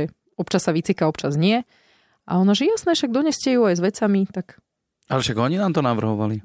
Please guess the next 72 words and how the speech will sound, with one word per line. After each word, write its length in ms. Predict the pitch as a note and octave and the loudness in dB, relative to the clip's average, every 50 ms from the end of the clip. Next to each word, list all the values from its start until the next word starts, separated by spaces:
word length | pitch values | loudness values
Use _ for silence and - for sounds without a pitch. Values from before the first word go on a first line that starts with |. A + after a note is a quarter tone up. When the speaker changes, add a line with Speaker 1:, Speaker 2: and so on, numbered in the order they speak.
| - - _ | -12 -12 _
Speaker 1:
Už 180 | - G#3 G3 | 0 0 2
Speaker 2:
Už 0 | F#3 | 2
Speaker 1:
dávnejšie. 140 | G#3 G3+ G3 G#3+ A3+ A#3 B3 A#3+ - - | 2 2 4 4 2 2 2 2 0 0
Speaker 2:
dávnejšie. 60 | E3+ D#3 | 0 0
Speaker 1:
Oni 160 | D#3+ E3+ F3+ | 2 2 2
nám 140 | F#3 F#3+ F#3+ | 4 2 2
to 100 | - G#3 | 2 2
už 80 | F#3 | 2
dávno 260 | D#3+ D3 D3+ E3+ E3+ E3 | 2 2 2 2 2 2
hovorili, 300 | D#3 D3+ D#3+ D3+ C#3+ D3 | 0 0 0 0 0 0
že 100 | D3+ E3 | -2 -2
Kika 240 | - G#3 G3 - F#3+ | -4 -4 -4 -4 -4
je 100 | F#3 - - A#3+ | -4 -4 -6 -8
šikovná, 320 | - - A3 G#3 G#3 G3+ | -6 -4 -2 0 2 2
ona 100 | F#3 F3+ | 2 0
sa 140 | F3+ - F#3 | 0 -2 -4
to 80 | - F#3 | -4 -6
určite 300 | F3+ - - F3 - F3 | -4 -4 -4 -2 -2 -2
rýchlo 260 | D#3+ D#3 - - D3+ | -4 -4 -6 -6 -4
naučí. 400 | E3 G3 G#3 F#3+ F#3 - - F3 | -2 -2 -2 -2 -4 -4 -2 -2
Speaker 2:
No, 260 | A2+ B2 C3+ D3 D#3+ C3 _ | 0 0 -2 -2 -6 -8 _
no. 260 | - G2+ A2 A#2+ B2+ - _ _ _ _ _ _ _ - | -6 -6 -6 -6 -8 -12 _ _ _ _ _ _ _ -6
Speaker 1:
No. 340 | F3+ F#3 F#3+ F#3 F#3+ - - _ _ _ _ _ _ | -2 0 0 0 -2 -4 -6 _ _ _ _ _ _
Speaker 2:
I 80 | - | -4
nám 160 | A2+ B2 B2+ A#2 | -2 0 0 0
to 80 | C3+ | 0
hovorili 400 | C3 C3 C3+ D3 C#3+ C#3+ C#3 C3 | 0 2 2 2 2 2 2 0
už, 460 | B2 A#2+ A2+ G#2+ - - - - _ _ _ _ _ _ | 0 0 -2 -4 -8 -14 -18 -20 _ _ _ _ _ _
no 100 | - A#2+ | -4 -2
naozaj, 320 | B2 B2+ C3+ E3 G3 G#3 F3 | 0 2 2 2 2 2 2
Speaker 1:
Aj 60 | D#3+ | 2
pol 100 | A3 A#3 | 2 2
Speaker 2:
že 80 | A#3 | 2
Speaker 1:
roka 160 | A3+ A#3+ A3+ F#3+ | 2 0 0 -2
dozadu, 320 | F3+ D#3+ E3 E3 D#3+ D3+ | -2 -2 -2 -2 -4 -6
podľa 240 | - - - - E2+ | -8 -10 -12 -10 -4
mňa. 80 | - | -2
Speaker 2:
Á, 220 | - E3 D#3 B2+ G#2+ | 0 2 2 0 0
to 100 | - G#2 | -2 -4
neviem 360 | G2 G2+ G#2 A2 A#2 A#2+ A#2 | -2 -2 -2 -2 -2 -2 -2
úplne. 420 | A2+ G#2+ A2+ B2+ B2+ C3 C3 C#3 - _ _ _ _ _ _ _ _ _ _ _ | -4 -4 -4 -4 -2 -2 -4 -4 -8 _ _ _ _ _ _ _ _ _ _ _
To 80 | - - | -6 -4
by 120 | C4 C#4+ | -2 0
Speaker 1:
Mhm. 60 | D#4+ E4+ | 0 0
Speaker 2:
som 100 | A#2+ A2 | 0 0
nepovedal, 420 | G#2+ G#2 - A2+ A2+ A2+ A2+ A#2 A#2 | -2 -2 -2 -2 -2 0 0 0 0
ale 180 | A2+ A2 G#2+ | 0 0 0
môže 260 | G#2+ G#2+ A2 A#2 A2+ A2 | 0 0 0 0 -2 -2
byť, 160 | G2+ A2 A2+ | -2 -4 -4
však 160 | - - A#2 | -6 -8 -12
to 80 | - - | -10 -6
je 80 | G#2+ G#2+ | -6 -4
jedno. 200 | G#2 G#2+ A2 A2 A2+ _ _ _ _ _ - _ _ - | -2 -2 -2 -4 -4 _ _ _ _ _ -20 _ _ -4
A 140 | A2+ A#2 A#2 | 0 0 2
ide 140 | B2 B2 B2 | 2 2 2
o 100 | A#2+ A#2+ | 2 2
to, 100 | A#2 B2+ | 0 -2
že 100 | A#2 A#2 | -2 0
oni 160 | A#2+ B2 B2 | 0 0 2
nám 160 | B2 A#2 A#2 A2 | 2 0 0 0
to 100 | - A#2 | -2 -2
navrhovali, 380 | A2+ A2+ A2 A2 A2+ A2 G#2 | 0 0 2 2 0 0 -2
čiže 300 | G2+ - A2+ G#2+ G#2 G#2 | -2 -4 -4 -4 -2 -4
tam 280 | G#2 - A2+ A2 A2 G#2+ | -4 -4 -2 -2 -2 -4
z 80 | G2+ - | -4 -4
toho 220 | A2+ A2 G#2+ G#2+ | -2 -2 -2 -2
zlý 200 | G2+ G2 G#2+ G#2+ | -2 -2 -2 -2
pocit 240 | G#2 - A2 G#2 G#2+ G2+ | 0 0 -2 -2 -2 -2
nemus-, 340 | G#2+ A2 A2 A2 A2+ G#2 | -2 -2 0 0 -2 -2
nemusíš 480 | G#2 G2 G#2+ A2 A2 A2 G#2 A2 G#2 G2 | -2 -2 0 0 0 0 -2 -2 -2 -2
mať 140 | G#2 G2+ G#2 | -2 -2 0
vôbec. 300 | G2+ G#2 G#2 G#2 G#2+ | 0 0 0 -2 -4